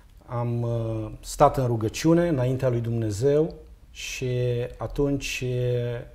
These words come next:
m-am rugat să-L primesc prin credință pe Iisus Hristos în inima mea,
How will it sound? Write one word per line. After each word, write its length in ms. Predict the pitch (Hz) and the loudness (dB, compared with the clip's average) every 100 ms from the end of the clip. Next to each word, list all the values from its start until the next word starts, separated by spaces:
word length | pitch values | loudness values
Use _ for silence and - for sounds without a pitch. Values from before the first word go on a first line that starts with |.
| - - - - | -20 -18 -16 -6
m-am 200 | 123 120 | -2 0
rugat 680 | 120 127 147 151 - - - - - - - - - - | 2 6 6 6 -4 -18 -20 -20 -20 -20 -20 -20 -20 -20
să-L 220 | - 123 | -4 -2
primesc 420 | 117 131 135 - - | 0 0 0 -2 2
prin 200 | 170 190 | 2 4
credință 580 | 139 131 135 143 - | 2 2 2 0 0
pe 160 | 127 - | -2 -2
Iisus 320 | 120 - 127 | -2 -2 -6
Hristos 400 | - 113 - 123 | -6 -6 -4 -4
în 100 | 120 | -2
inima 260 | 120 117 104 | -2 -2 -4
mea, 220 | 90 - | -6 -12